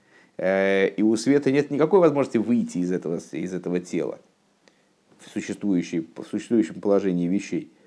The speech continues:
Потому что лейс асар пон и миней, нет места свободного от него, никакого цимсума в сущности не произошло, сущность присутствует повсеместно. И, следовательно, весь вопрос только, э, в том, в какое состояние как бы приведён свет.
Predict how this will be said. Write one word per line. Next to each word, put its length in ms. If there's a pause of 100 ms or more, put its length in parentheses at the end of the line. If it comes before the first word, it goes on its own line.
Потому 240
что 160
лейс 240
асар 240
пон 220
и 80
миней, 380
нет 260
места 240
свободного 500
от 160
него, 320 (380)
никакого 400
цимсума 600
в 60
сущности 720
не 160
произошло, 600
сущность 340
присутствует 460
повсеместно. 640 (880)
И, 240
следовательно, 680
весь 280
вопрос 460
только, 540 (360)
э, 360
в 200
том, 480
в 120
какое 380
состояние 880
как 300
бы 100
приведён 720
свет. 340